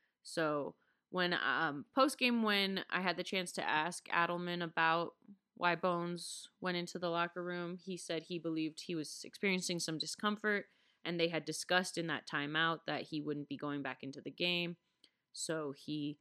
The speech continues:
he assumed that he went to the back due to some sort of discomfort, and that's why he sent the trainer back there later. But I'm not sure that, um, like,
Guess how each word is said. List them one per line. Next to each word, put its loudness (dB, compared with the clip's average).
he 4
assumed 2
that 0
he -2
went 0
to -4
the -2
back 0
due 0
to -4
some -6
sort -6
of -10
discomfort, -12
and -4
that's -4
why -2
he -8
sent -8
the -12
trainer -8
back -8
there -4
later. -6
But -8
I'm 2
not -2
sure 0
that, 4
um, 0
like, -2